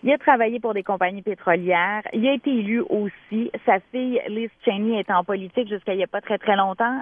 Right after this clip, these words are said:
une républicaine elle aussi, euh, qui a été dans les, à peu près les seuls à s'opposer à Donald Trump. On se souvient, Liz Cheney,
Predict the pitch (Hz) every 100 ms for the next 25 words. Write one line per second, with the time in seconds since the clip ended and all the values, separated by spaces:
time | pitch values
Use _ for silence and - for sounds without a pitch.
0 | - 202 202 202 196 185 226 226 202 196
1 | - - 277 - - - - 180 - -
2 | 277 220 196 262 226 185 180 - - 190
3 | 320 262 208 - 339 214 - 208 208 196
4 | 240 233 208 202 208 269 240 190 180 -
5 | 208 247 233 - 240 208 220